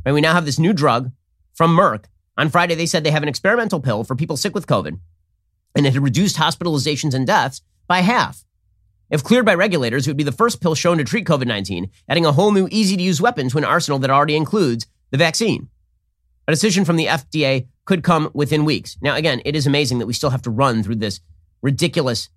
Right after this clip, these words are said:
sideshow that the F D A is in order to delay treatment. How many treatments at this point has the F D A delayed so long that they've probably allowed tens of thousands of deaths to happen in the United States just because of the delays inherent in the F D A system?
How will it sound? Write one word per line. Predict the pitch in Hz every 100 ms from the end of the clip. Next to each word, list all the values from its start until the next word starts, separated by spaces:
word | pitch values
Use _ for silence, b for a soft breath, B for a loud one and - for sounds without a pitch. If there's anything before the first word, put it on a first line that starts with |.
| _ _
sideshow | - 170 139 160 127 104
that | 98
the | 110
F | 110
D | 127 107
A | 104
is | 98 139 98 76 - _ _ -
in | 139
order | 143 139
to | -
delay | 123 135 127
treatment. | - 113 101
How | 170
many | 220
treatments | - 165 127 95
at |
this | 110
point | - 120
has | 120
the | 117
F | 107 131
D | 135
A |
delayed | 120 113 120 95 90 87 _
so | - 170 151
long | 135 131 101 71 76 _ _ -
that | 131 127 _ -
they've | 135 135 92 - _ _ _ _
probably | - 185 139 123 98 _ _
allowed | 135 131 127 135
tens | - 147
of | 113
thousands | 127 123 120
of | 101
deaths | 117 113
to | -
happen | 113 117 117
in | 110
the |
United | 107 104 98
States | - 113
just | 92 123
because | 117 120
of |
the | 101
delays | 117 113 113 98
inherent | 101 104 110 98
in |
the | 110 87
F | -
D | 104
A | 90
system? | 110 - -